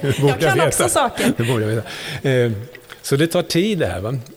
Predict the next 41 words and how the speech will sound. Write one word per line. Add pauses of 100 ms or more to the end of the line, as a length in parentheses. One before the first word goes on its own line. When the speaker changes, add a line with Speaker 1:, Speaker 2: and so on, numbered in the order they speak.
(180)
Speaker 1:
Och,
eh,
det
är
upp-,
också (100)
långa
historier,
så
att
saker
som
händer
långt
bak
i
tiden
kan (840)
ha
betydelse
för
hur
saker
ser
ut
idag. (160)
Det
där
är
lite
svårt
med
kultur,
för
vi
har
inte, (720)
eh, (380)
liksom (100)
lika
bra,